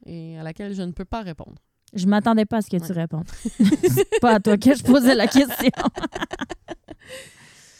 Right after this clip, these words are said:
Speaker 2: OK, fait qu'il faisait ça sur le coup de l'impulsion. OK.
Speaker 1: Ouais. Fait que là, il raconte que le soir du meurtre, il était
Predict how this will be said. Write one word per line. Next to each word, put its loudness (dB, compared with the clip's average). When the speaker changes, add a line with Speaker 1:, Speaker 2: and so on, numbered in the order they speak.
Speaker 2:
OK, -6
fait -6
qu'il -14
faisait 0
ça -6
sur 0
le -2
coup 0
de 0
l'impulsion. 0
OK. -2
Speaker 1:
Ouais. 0
Fait -12
que -12
là, -4
il -4
raconte -6
que -8
le -4
soir -8
du -16
meurtre, -10
il -10
était -8